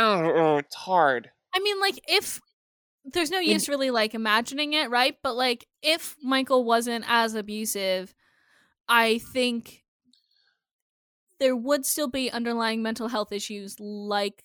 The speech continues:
Speaker 2: Klaus's paranoia, need for control that would have made his life difficult. But
Speaker 1: Yes.
Speaker 2: I don't know as though we would have gotten to this point with him playing judge while gesturing
Speaker 1: Judge,
Speaker 2: around with a
Speaker 1: jury,
Speaker 2: weapon
Speaker 1: and executioner.
Speaker 2: that will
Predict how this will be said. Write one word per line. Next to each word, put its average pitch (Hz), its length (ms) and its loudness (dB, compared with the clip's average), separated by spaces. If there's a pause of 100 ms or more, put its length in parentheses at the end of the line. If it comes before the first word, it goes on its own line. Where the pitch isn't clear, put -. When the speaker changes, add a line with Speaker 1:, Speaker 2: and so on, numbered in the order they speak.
(140)
Speaker 2:
Klaus's 196 540 -8
paranoia, 185 640 -10
need 185 200 -14
for - 160 -20
control 185 420 -12
that 185 180 -8
would 196 180 -8
have 190 180 -14
made 190 200 -8
his 190 180 -12
life 185 300 -8
difficult. 311 680 -8 (160)
But 226 300 2 (120)
Speaker 1:
Yes. 151 240 -2 (120)
Speaker 2:
I 240 80 -4 (100)
don't 247 220 -2
know 254 140 0
as 240 120 0
though 214 460 -4 (1000)
we 214 120 -8
would 196 100 -6
have 196 100 -8
gotten 196 280 -6
to 208 160 -10
this 254 260 0
point - 360 -14
with 185 180 -12
him 202 180 -8
playing 190 400 -12
judge 185 420 -6
while 175 380 -6 (720)
gesturing 190 440 6
Speaker 1:
Judge, - 20 0
Speaker 2:
around 185 80 -2
with 190 60 -4
a - 20 -2
Speaker 1:
jury, 180 300 8
Speaker 2:
weapon 185 160 4
Speaker 1:
and 175 100 6
executioner. 139 680 0
Speaker 2:
that - 100 -2
will - 80 -16